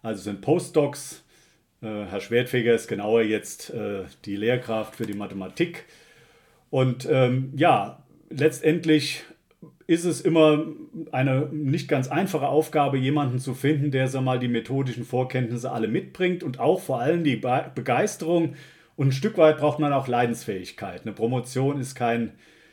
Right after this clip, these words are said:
äh, Zuckerschlecken. Ähm, Promotion bedeutet, äh, auch durch ein Wellental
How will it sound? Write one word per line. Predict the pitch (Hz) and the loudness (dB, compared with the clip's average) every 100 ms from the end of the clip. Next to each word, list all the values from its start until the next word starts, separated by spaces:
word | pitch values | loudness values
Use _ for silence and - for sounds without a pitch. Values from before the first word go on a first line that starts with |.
| - | -2
äh, | 120 117 117 110 95 | 6 8 8 4 -4
Zuckerschlecken. | - 147 143 117 - 113 127 156 170 131 - - _ _ _ - | -4 0 4 2 4 2 2 0 -2 -6 -12 -20 _ _ _ -6
Ähm, | 120 117 | -4 -2
Promotion | 123 131 131 143 151 | 0 0 2 2 2
bedeutet, | 135 120 131 151 156 156 151 - - | 4 8 10 8 10 8 6 -8 -2
äh, | |
auch | 131 135 139 | 0 2 -2
durch | - 147 | 0 0
ein | 135 127 | 2 2
Wellental | 127 160 147 117 113 113 | 4 4 4 0 2 0